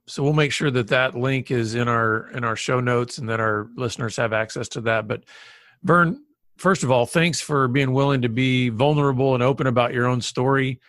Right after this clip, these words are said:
And then also thanks for being willing to use that to, to sort of break the ice for other pastors who also need to enter that space of healing and growth. And thanks for being with us today. We appreciate it.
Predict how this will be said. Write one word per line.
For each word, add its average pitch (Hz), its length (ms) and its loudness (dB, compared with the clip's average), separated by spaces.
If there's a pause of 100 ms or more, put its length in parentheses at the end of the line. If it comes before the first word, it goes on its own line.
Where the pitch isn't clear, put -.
(260)
And 131 140 0
then 139 120 4
also 147 380 0
thanks 160 320 0
for 151 100 -8
being 139 260 -2
willing 135 240 0
to 123 60 0
use 131 380 0
that 104 360 0
to, 123 420 0 (320)
to - 100 -6
sort 135 280 0
of 107 140 -4
break 131 320 0
the 139 180 -2
ice 127 360 0
for 127 220 -6 (240)
other 139 240 2
pastors 120 560 -2
who 135 140 -2
also 131 240 -2
need 123 180 -2
to 127 60 -2
enter 127 220 0
that 110 180 0
space 120 420 -2
of 104 140 -6
healing 120 420 -4
and 107 140 -8
growth. 117 320 0
And 110 120 -8
thanks 151 200 -2
for 147 100 -6
being 147 160 2
with 135 180 -4
us 127 120 -8
today. 110 240 -2
We 107 80 -6
appreciate 110 440 -8
it. 104 80 -14